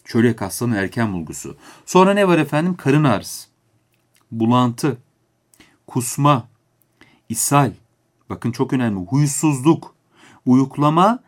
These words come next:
davranış bozuklukları ve okulda başarısızlık görülebilecek diğer belirtiler.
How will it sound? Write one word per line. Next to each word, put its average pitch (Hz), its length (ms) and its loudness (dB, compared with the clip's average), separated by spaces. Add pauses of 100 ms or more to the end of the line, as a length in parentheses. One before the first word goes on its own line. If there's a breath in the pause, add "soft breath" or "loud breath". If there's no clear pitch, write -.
(320 soft breath)
davranış 190 1000 6
bozuklukları 165 720 2
ve 196 40 4
okulda 170 640 0
başarısızlık 160 1040 0
görülebilecek 143 720 0
diğer 107 320 -2
belirtiler. 78 540 -10